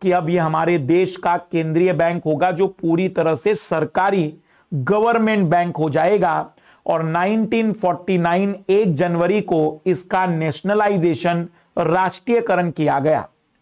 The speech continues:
आजादी के बाद यदि पहला कोई बैंक जिसका राष्ट्रीयकरण किया गया तो वह आरबीआई था, और होना भी चाहिए,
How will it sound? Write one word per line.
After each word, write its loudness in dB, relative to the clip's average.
आजादी 2
के 2
बाद 2
यदि 2
पहला 0
कोई 0
बैंक 2
जिसका -2
राष्ट्रीयकरण 0
किया 0
गया 2
तो 0
वह 0
आरबीआई 0
था, 0
और 0
होना 0
भी 0
चाहिए, -2